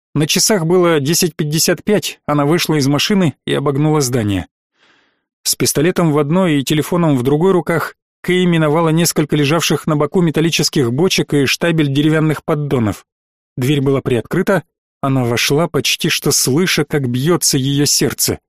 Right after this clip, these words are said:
Коридор был освещён одинокой аварийной лампочкой. Дойдя до двери в основное помещение, Кэй спрятала пистолет в сумочку,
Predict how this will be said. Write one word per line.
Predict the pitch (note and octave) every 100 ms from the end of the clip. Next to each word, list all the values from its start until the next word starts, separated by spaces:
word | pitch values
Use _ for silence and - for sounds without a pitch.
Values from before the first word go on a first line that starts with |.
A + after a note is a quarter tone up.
| _ _ _
Коридор | - B2 B2+ F3+
был | D#3+ D#3+
освещён | D#3 - C#3+ B2+ E3+ E3
одинокой | C#3+ C#3 D#3 D3+ E3 C3 _ -
аварийной | D3 D3+ D#3 D#3+ D#3+
лампочкой. | E3+ E3 B2+ - - G#2 F2 _ _ _ _ -
Дойдя | B2 B2+ D#3+
до | D#3
двери | C3 C#3 E3+
в | C#3
основное | C3 - C#3 D#3+ D3
помещение, | C#3+ C3+ - F3+ E3+ D#3
Кэй | C3+ F3 E3+
спрятала | - - D3+ D3+ C#3+
пистолет | C3+ - D3 C#3+ -
в |
сумочку, | - F#3+ G3 - - D3+